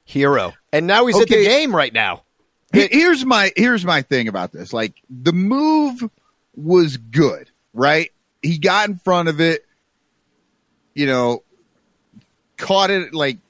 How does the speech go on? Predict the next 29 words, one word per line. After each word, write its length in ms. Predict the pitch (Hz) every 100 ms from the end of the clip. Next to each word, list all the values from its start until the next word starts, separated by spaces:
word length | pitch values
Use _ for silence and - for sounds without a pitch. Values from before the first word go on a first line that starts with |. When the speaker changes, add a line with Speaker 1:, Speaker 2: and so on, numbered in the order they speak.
| -
Speaker 2:
you 100 | 156
know, 120 | 123
let 180 | 139 165
it 120 | 147
hit 140 | 170 165
his 160 | 143
chest 580 | - - 156 147 131 -
so 220 | - 135
it 80 | 135
dropped 300 | 123 127 123
in 100 | 120
front 320 | 113 120 107
of 40 | 82
him. 120 | 73 _ _ _
Good 160 | 175 160
move. 240 | 131 - _ _ _ _ _ _ _ _ _ _ _
But 320 | 165 226 208 175 _
everybody, 560 | 226 302 349 339 320 262
like, 240 | 175 135
fucking 340 | - 180 185 151 -
freaking 320 | 165 185 151
out, 200 | 131 147
like, 200 | 151 131 -
"Oh, 280 | 302 359 339
he 100 | 254
didn't 280 | 285 320 277
spill 380 | - 302 320
his 120 | 269 175
beer." 300 | 285 330